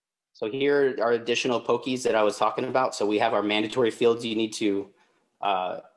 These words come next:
have data for. And then here, if you can set or inherit, you can't. So you can lock it down. Uh, so we always want this. So we're, we're not gonna allow the administrator to change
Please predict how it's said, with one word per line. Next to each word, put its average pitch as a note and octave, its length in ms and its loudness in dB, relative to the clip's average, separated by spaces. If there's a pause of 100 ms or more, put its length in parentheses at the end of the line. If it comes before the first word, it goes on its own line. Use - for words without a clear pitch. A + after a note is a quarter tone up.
(120)
have G2+ 320 -2
data G#2+ 200 4
for. D#3+ 440 0 (600)
And G#2+ 80 -6
then G#2 120 -4
here, G2+ 440 -2 (1400)
if - 140 -18
you G#2+ 80 -14
can G#2+ 160 -10
set A#2+ 420 -4
or G2+ 220 -2
inherit, A2 500 -4
you G2 80 -14
can't. B2 460 -6 (1120)
So - 160 -12
you G#2 100 -6
can G#2+ 220 -4
lock A2+ 240 -2
it G#2 140 -8
down. G#2 340 -4 (640)
Uh, F#2+ 340 -6 (260)
so - 120 -6
we B2 180 -2
always B2+ 380 0
want A#2 320 -2
this. F2 220 -6
So F#2 240 -4
we're, G2 340 -2
we're G#2 140 0
not G#2+ 180 0
gonna G#2+ 160 -2
allow G2+ 240 2
the G2 100 -6
administrator F#2+ 520 -4
to F2 100 -8
change F#2+ 560 -6